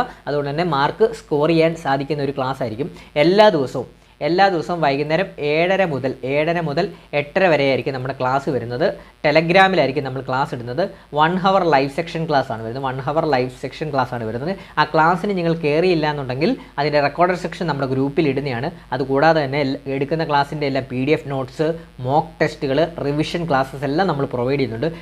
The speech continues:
ഇതിൻ്റെ കാലാവധി എന്ന് പറയുന്നത് ആറ് മാസത്തെ കാലാവധിയാണ്. അപ്പം ഇനി വരുന്ന പരീക്ഷകൾക്ക് വേണ്ടിയുള്ള എല്ലാ കറന്റ് അഫയേഴ്സും നമ്മൾ up to date ആയിട്ട് എടുത്തു പോകുന്നുണ്ട്. അപ്പം, ആ, നമ്മുടെ ബാച്ചിൽ ജോയിൻ ചെയ്യാൻ താല്പര്യമുള്ള കൂട്ടുകാരുണ്ടെങ്കിൽ ഈ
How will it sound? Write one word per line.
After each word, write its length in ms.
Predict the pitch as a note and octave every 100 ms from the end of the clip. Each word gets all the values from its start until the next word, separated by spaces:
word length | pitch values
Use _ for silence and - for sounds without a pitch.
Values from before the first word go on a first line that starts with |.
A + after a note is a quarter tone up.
| -
ഇതിൻ്റെ 180 | D3+ D3 D3+
കാലാവധി 480 | D3+ E3 F#3 F#3+ G3
എന്ന് 160 | F3
പറയുന്നത് 380 | C#3+ B2+ B2+ F3+ - -
ആറ് 320 | C#3 D#3 F3 E3+
മാസത്തെ 300 | C#3+ - D3 D3+
കാലാവധിയാണ്. 560 | B2 C3+ B2+ A2 A2
അപ്പം 260 | C#3+ D3 F#3 - - -
ഇനി 100 | C#3+
വരുന്ന 220 | D3 D3
പരീക്ഷകൾക്ക് 560 | D3 D3 D#3 F3+ E3
വേണ്ടിയുള്ള 380 | E3+ E3 E3 D#3+
എല്ലാ 320 | D#3+ C#3+ F3 G3
കറന്റ് 180 | D3+ D3+
അഫയേഴ്സും 300 | E3 D3+ D3+
നമ്മൾ 180 | C3+ F3+ - - A3+
up 100 | - -
to 120 | G3+
date 180 | D#3+ D#3
ആയിട്ട് 220 | D3+ G#3 - -
എടുത്തു 220 | C#3+ E3+
പോകുന്നുണ്ട്. 640 | D3+ C#3 A#2+ B2+ - - - -
അപ്പം, 200 | B2 F#3+ - - -
ആ, 140 | C#3 C3+
നമ്മുടെ 220 | C#3 D#3
ബാച്ചിൽ 440 | D3 D3+ E3 G#3
ജോയിൻ 340 | F#3+ D3+ E3 E3
ചെയ്യാൻ 220 | E3 D#3+
താല്പര്യമുള്ള 460 | C#3+ C#3+ F3 E3 D3+
കൂട്ടുകാരുണ്ടെങ്കിൽ 800 | D3 C#3 C#3+ D#3+ C#3 C3 C#3+
ഈ 40 | F#3+